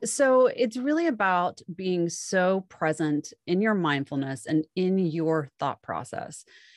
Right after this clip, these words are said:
And a lot of people will call it a million different things, right? Intentionality. We can call it, you know, the power of the now. We can call it manifestation. We can call it whatever you want to. I don't care. It all comes back to the same thing. It's being so focused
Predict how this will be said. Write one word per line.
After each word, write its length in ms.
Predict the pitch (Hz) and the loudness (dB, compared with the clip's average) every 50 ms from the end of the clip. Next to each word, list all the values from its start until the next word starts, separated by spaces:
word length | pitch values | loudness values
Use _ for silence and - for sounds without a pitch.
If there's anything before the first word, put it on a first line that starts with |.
| - _ _ _ - | -20 _ _ _ 0
And 460 | 180 180 175 175 170 170 175 180 - - - | 2 4 4 6 4 4 2 2 -2 -2 -2
a 60 | 202 | 0
lot 160 | 208 226 233 | 2 2 2
of 80 | 240 233 | 2 0
people 320 | 233 220 202 220 208 - - | -2 -2 0 0 -2 0 0
will 140 | 214 226 | -2 -4
call 220 | 220 - - 254 247 | -2 -2 0 0 2
it 80 | 220 | 2
a 20 | 208 | 0
million 500 | 190 185 190 196 190 190 196 185 185 180 | 0 0 0 0 -2 -2 -2 -2 -2 -4
different 340 | 175 170 - - 139 143 - | -4 -6 -8 -8 -12 -8 -6
things, 320 | 156 143 - - 151 - | -6 -6 -6 -8 -8 -4
right? 260 | 202 214 208 208 - - | 0 0 2 0 0 0
Intentionality. 1120 | 214 214 214 208 - 226 214 214 - 202 196 190 185 185 185 180 175 160 147 143 131 135 - _ - _ _ - | 2 2 2 2 0 0 -2 -2 -2 0 0 2 2 2 2 2 0 0 -2 -4 -6 -8 -12 _ -20 _ _ -4
We 80 | 180 165 | -2 0
can 100 | 170 160 | 0 0
call 200 | 175 165 170 180 | 2 2 2 2
it, 120 | 170 165 - - 156 156 - _ | 2 0 -4 -8 -12 -12 -10 _
you 140 | - 196 175 | 0 2 4
know, 140 | 160 160 151 | 4 4 2
the 100 | 139 147 | 0 -2
power 340 | - - - 190 196 208 208 | -6 -4 -2 -2 0 0 0
of 140 | 202 185 175 | -2 -2 -2
the 80 | 196 196 | -2 0
now. 480 | 190 190 190 185 180 170 160 147 135 | 2 4 4 4 4 4 2 0 -2
We 120 | 135 147 151 | -4 -6 -8
can 100 | 180 175 | -8 -4
call 160 | - 185 190 | -2 -2 -2
it 100 | 190 - | 0 -2
manifestation. 920 | 175 170 180 185 180 - 180 175 - - 170 156 147 - - - - - 151 | -2 -2 -2 -2 -2 -2 -4 -4 -2 -2 -2 -2 -2 -4 -6 -10 -10 -6 -4
We 100 | 160 170 | -4 -4
can 200 | - 208 208 196 | -2 -4 -4 -2
call 260 | - 202 196 190 190 | -2 0 0 2 2
it 180 | 180 180 185 - _ _ _ _ - | 2 0 0 -4 _ _ _ _ -12
whatever 400 | 214 202 214 262 277 269 226 233 | -6 -2 2 2 4 4 4 2
you 120 | 202 170 | 0 0
want 160 | 147 - - - | -2 -6 -8 -10
to. 160 | - - - | -10 -6 -2
I 40 | 156 | 0
don't 140 | 175 170 160 | 0 0 0
care. 300 | - 139 127 - - - - - - _ - | -2 -6 -8 -8 -8 -10 -16 -20 -20 _ -6
It 60 | - | -2
all 140 | 196 226 233 | 0 0 0
comes 240 | 233 226 208 185 185 | 0 0 -2 0 0
back 160 | 170 147 143 | -2 -4 -4
to 60 | - - | -6 -10
the 100 | - 143 | -12 -10
same 240 | - 147 143 139 | -8 -8 -6 -6
thing. 300 | - - 143 110 95 113 | -6 -4 -4 -4 -4 -6
It's 180 | 107 156 - - | -6 -8 -8 -4
being 220 | 175 202 196 196 | -2 0 0 0
so 460 | 185 - - - - 208 214 233 247 226 | -2 -4 -6 -2 0 2 2 2 2 0
focused 800 | - _ - 208 196 185 185 - 165 143 127 - - - - | -4 _ 0 0 0 0 0 -2 -2 -2 -4 -6 -12 -18 -20